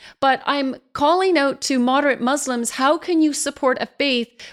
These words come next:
where your own book calls on you to hate me and, and to murder Jews and to lie and, and to deceive? And I, I just can't wrap my head around this.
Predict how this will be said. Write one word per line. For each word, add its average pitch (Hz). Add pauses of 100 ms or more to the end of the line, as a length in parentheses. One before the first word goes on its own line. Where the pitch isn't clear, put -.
where 269
your 262
own 269
book 277
calls 262
on 247
you 285
to 254
hate 214
me 285 (460)
and, 262
and 254
to 262
murder 254
Jews 233
and 247
to 240
lie 226 (400)
and, 240
and 247
to 254
deceive? 220
And 240
I, 254 (160)
I 254
just 277
can't 277
wrap 254
my 233
head 262
around 254
this. 208